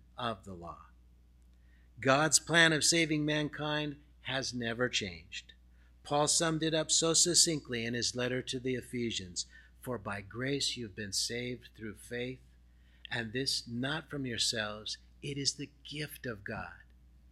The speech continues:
not by works, so that no one can boast." The Holy Spirit convicts us of sin.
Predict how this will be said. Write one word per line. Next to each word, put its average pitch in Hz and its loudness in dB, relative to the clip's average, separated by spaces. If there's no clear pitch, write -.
not 139 -2
by 101 -6
works, 92 -12
so 127 0
that 117 2
no 113 0
one 98 -4
can 90 -12
boast." 85 -10
The 123 -4
Holy 156 4
Spirit 165 4
convicts 143 0
us 123 2
of 95 -8
sin. 131 -4